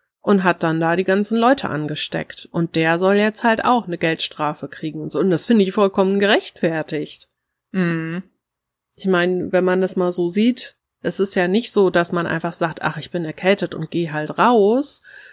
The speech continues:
Speaker 1: sondern man
Speaker 2: Ja.
Speaker 1: verstößt damit ja auch gegens Infektionsschutzgesetz. Und ich denke, wenn man
Speaker 2: Mhm.
Speaker 1: Gesetze bricht, dann sollte das halt schon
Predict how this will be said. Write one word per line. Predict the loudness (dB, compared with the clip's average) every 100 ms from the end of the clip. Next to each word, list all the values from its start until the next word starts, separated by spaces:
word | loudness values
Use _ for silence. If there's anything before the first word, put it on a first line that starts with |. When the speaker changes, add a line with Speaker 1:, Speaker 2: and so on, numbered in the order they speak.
| _
Speaker 1:
sondern | 2 4 4
man | 2 2
Speaker 2:
Ja. | 2
Speaker 1:
verstößt | 4 4 4 2
damit | 2 2
ja | 0 0
auch | 0
gegens | 0 -2 -2
Infektionsschutzgesetz. | -4 -4 -4 -4 -2 0 -2 -4 -6 -8 -8 -2 -2 -2 -6
Und | -4 -2
ich | -4 -4
denke, | -4 -2 -4
wenn | -4
man | -6
Speaker 2:
Mhm. | -2
Speaker 1:
Gesetze | 2 2 2 2 0
bricht, | 2 -4 -6 -8 -16 -18 -20 -20 _ _ _
dann | 0 2 4
sollte | 4 4 4
das | 2 2
halt | 2 2
schon | 2 4 4 2